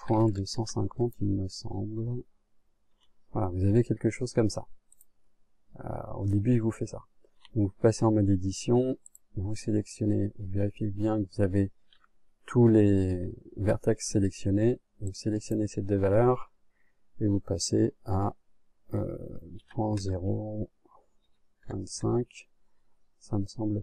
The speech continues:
correct. Ensuite, vous rajoutez un subdivision. Donc là, en quatre fois.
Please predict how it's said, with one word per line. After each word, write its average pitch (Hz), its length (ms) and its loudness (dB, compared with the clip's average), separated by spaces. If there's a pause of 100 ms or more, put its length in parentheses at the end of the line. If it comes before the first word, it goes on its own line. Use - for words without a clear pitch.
correct. 107 680 -8 (3000)
Ensuite, 117 540 2
vous 104 120 -2
rajoutez 113 500 4
un 110 100 2
subdivision. 98 800 0 (540)
Donc 98 240 -10
là, 101 120 -2
en 92 300 -4 (220)
quatre - 200 -6
fois. 117 320 0